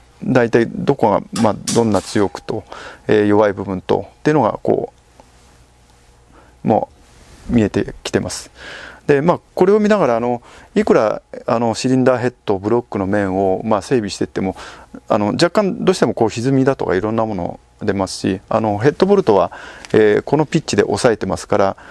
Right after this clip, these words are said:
遠いところっていうのは若干こう弱めに出てしまうのは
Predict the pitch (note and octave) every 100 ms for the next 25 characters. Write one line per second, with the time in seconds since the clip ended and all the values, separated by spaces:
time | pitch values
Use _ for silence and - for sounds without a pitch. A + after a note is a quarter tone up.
0 | - D3+ D3 C#3 C#3+ C#3+ - D#3+ A#2+ F2+
1 | - - - - A2 G2+ G#2+ G2+ G2+ -
2 | - _ - A2 G2+ G2+ G2 F#2+ - A2
3 | G#2 F#2 A#2+ C#3 A#2 E2+